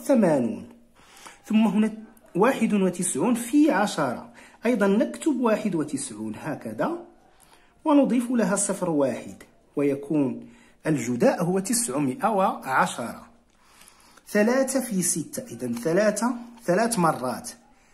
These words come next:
أو عفوًا ست مرات، ثلاثة زائد ثلاثة زائد ثلاثة ست مرات فهي تساوي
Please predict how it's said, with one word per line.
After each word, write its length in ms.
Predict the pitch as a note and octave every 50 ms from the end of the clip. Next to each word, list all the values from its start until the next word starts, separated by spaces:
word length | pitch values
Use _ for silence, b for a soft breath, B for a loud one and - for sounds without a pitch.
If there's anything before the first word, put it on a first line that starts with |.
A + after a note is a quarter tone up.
| b b b b -
أو 200 | C#3+ D#3+ D#3+ D3+
عفوًا 260 | C#3+ E3 E3 - D3
ست 340 | C3 - - C#4 - - -
مرات، 460 | D#3+ D#3 C#3+ - A#2 A2 F#2+ - -
ثلاثة 380 | - B2+ B2 C3+ C#3 C#3 - D#3
زائد 340 | C3+ C#3+ C#3 C#3+ C3+ - -
ثلاثة 320 | D3 C#3+ C#3+ C#3 C#3 D3
زائد 320 | C3 C3 C#3+ C3 C3+ - -
ثلاثة 300 | C#3+ C#3 C3 C3+ - B2
ست 300 | - - D#3+ - - C3
مرات 400 | A#2+ A2+ A#2 C3 E3+ A3 A#3+ -
فهي 260 | - F#3 D#3+ D3+ D3
تساوي 580 | - - - - C#3 C3 C3+ D#3 G3 B3 C#4